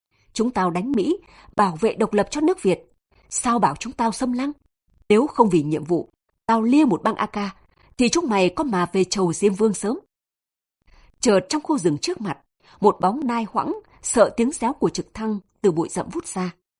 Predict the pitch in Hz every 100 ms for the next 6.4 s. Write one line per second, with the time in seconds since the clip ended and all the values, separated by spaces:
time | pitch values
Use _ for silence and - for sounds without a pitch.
0 | _ _ _ _ 196 - - 359 _ _
1 | _ - 214 - 196 190 202 170 302 302
2 | 226 220 233 302 294 - - 185 - 359
3 | 220 285 262 - - - _ _ 185 185
4 | 165 233 311 262 190 147 160 196 - 185
5 | 185 - 226 226 - 175 135 - _ _
6 | 160 208 185 175